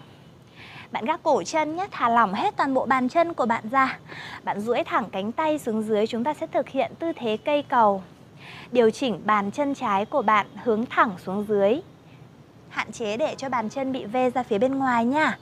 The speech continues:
Thực hiện. Hít sâu, bạn nhấn gót chân xuống thảm và nâng mông của mình lên.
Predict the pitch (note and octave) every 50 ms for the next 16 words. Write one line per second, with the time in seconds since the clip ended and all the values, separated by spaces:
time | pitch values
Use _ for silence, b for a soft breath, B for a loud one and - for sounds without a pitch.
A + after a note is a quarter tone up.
0 | B B B B B B B B B - - A3 - - A#3 A3+ A3 G3+ G3 G3+
1 | - - - B B B B B B B B - F4+ G4+ F#4+ - - - - D#4
2 | D#4 D#4+ D#4+ D#4+ E4 E4 E4 E4 E4 E4 E4+ E4+ E4 B3 A3 B3 B3 A3 - -
3 | - A3 A3+ A3 G#3+ G#3+ A3 A#3+ C#4+ E4 F#4+ A#4 A4+ - - F#4 E4+ E4 E4 -
4 | - - G#3+ G#3 G3+ - - D4+ C#4 A3+ G3 F3 D3+ F#3 F#3+ F3+ F#3 G#3+ C4 C#4
5 | C#4+ D4 D4 D4 D4+ D4+ D4+ D4+ C#4+ - B3+ B3 A3+ G3 F#3 F#3 F#3 F#3 G3+ A3
6 | A3+ A3+ A3 G#3+